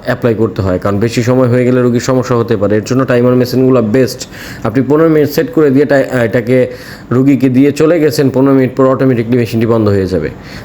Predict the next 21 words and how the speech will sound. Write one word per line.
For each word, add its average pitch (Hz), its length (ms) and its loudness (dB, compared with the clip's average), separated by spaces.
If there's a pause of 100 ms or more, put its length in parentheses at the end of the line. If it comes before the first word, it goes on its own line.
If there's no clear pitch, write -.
(100)
তো 120 120 2
এই 120 120 2
যে 131 140 4
এইভাবে 135 280 2
কানেক্ট 135 340 -2
করে 139 140 4
নেবেন 135 280 2 (100)
এইটার 110 580 -2
কেবলগুলা, 123 500 2
দুটি 123 220 0
কেবল 120 340 0
এবং, 113 220 0 (140)
আহ, 123 120 0
দুটি 107 220 -2
প্যাড 113 260 -2
পাবেন, 120 300 0
ভেলকো 110 300 0
পাবেন। 117 340 -2
এই 117 200 2
ভেলকোগুলা 117 540 0
হচ্ছে 120 420 0